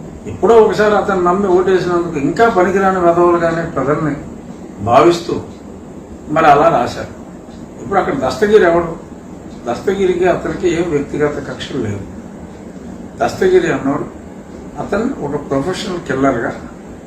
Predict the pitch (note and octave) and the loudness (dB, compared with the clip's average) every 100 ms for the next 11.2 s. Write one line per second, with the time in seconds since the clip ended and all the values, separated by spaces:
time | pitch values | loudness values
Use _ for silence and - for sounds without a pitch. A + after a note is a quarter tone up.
0 | - - A2 C#3 E3+ D3 B2 A2 - - | -18 -4 2 4 4 0 -2 -6 -10 -14
1 | - - - - - - - - - - | -16 -16 -16 -16 -16 -16 -18 -16 -16 -16
2 | - - G#3 G3+ G#3+ F3 F3+ G#3+ - F#3+ | -12 -6 -4 -2 2 4 6 6 6 0
3 | - F3+ E3 - - - - - D3+ E3+ | 2 2 2 0 -6 -10 -14 -6 0 2
4 | F3 E3 D3+ D3+ D3+ C#3+ D#3 - - - | 2 2 0 -2 -2 -2 -4 -6 -10 -16
5 | - - - - - G3 A3 A3 G3+ G3+ | -18 -16 -18 -16 -4 0 6 8 8 4
6 | - - F3 - G#3 F#3 F#3 - G#3+ - | -2 -4 -4 -2 -4 0 -2 0 -2 -4
7 | - - - - - - - - - - | -10 -14 -16 -16 -16 -16 -16 -16 -16 -16
8 | - - - - A#2 D3 G3 G3 G3 - | -16 -16 -18 -10 2 4 6 4 -2 -4
9 | - D3 D3+ - - - - - - - | -2 0 0 -2 -8 -12 -16 -16 -16 -16
10 | - - - - C#3 D3 E3+ D#3 C#3+ C#3+ | -18 -18 -16 -6 -4 0 0 0 0 0
11 | F3 | 0